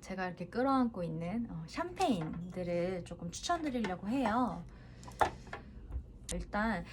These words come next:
샴페인이라는 표현은, 어, 버블이 있는 화이트 와인을 통칭하는 대명사처럼 저희가, 어, 쓰이긴 하지만 사실 정확히는 그렇지 않아요.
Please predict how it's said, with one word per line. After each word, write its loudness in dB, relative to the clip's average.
샴페인이라는 4
표현은, 2
어, -2
버블이 6
있는 4
화이트 2
와인을 4
통칭하는 0
대명사처럼 2
저희가, 2
어, -4
쓰이긴 2
하지만 4
사실 0
정확히는 4
그렇지 -2
않아요. -4